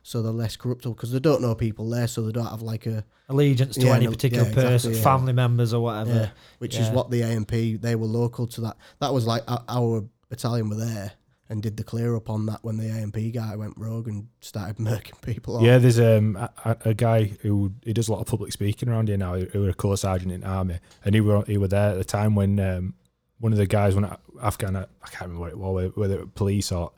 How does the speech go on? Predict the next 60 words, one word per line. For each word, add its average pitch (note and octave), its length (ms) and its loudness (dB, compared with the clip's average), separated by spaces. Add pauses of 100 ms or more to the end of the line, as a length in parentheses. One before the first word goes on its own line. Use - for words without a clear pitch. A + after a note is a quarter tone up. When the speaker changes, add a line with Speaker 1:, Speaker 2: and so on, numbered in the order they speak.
(120)
Speaker 1:
Yeah, C3 140 0
it A2 60 2
was A2 100 2
Speaker 3:
one A#2 100 2
of A#2 40 6
Speaker 1:
a, A#2 40 4
Speaker 3:
national, C#3+ 200 0
Speaker 1:
A - 40 6
M, A#2+ 140 4
Speaker 3:
yeah, A#2 120 8 (100)
Speaker 1:
A - 40 8
M A2 60 4
P A#2+ 220 2
guy A#2 300 0
who G#2+ 60 2
Speaker 3:
uh, G#2+ 120 8
Speaker 1:
did G#2 100 6
it. - 40 -8
Speaker 3:
turned A2 360 6
on, G#2+ 280 4
on G2+ 240 4
their G2 200 4
guys G2+ 340 2
and F#2+ 120 4
Speaker 1:
Yeah. G2+ 40 0
Speaker 3:
killed. G2+ 400 2 (460)
Wait, F#2 180 -12
how A#2 120 0
many B2 100 4
people C3+ 220 2
did C3+ 60 0
he C#3 60 0
kill? C#3 300 0 (1080)
I, A2+ 120 2
Speaker 1:
Uh, A2+ 360 -2
Speaker 3:
in C3 160 4
camp, B2 300 2
in A#2+ 200 4
base. G#2+ 440 2
Speaker 1:
Yeah. A#2 220 2
Speaker 2:
Yeah. A2+ 200 -4
Speaker 1:
I - 20 2
think, F3+ 220 4
I E3+ 40 2
think D#3 180 0
he C#3 60 -2
killed B2+ 260 2
four D3 320 4
British, C3 480 2
and A2 100 0
I A2 60 0
think B2 220 -4
there's A#2+ 120 -4
quite A#2 220 -2
a A2+ 60 -4
lot A#2+ 200 -4
more A2+ 520 -4
of A2 180 -10
the G#2+ 340 -6 (640)
foreign A2+ 380 -2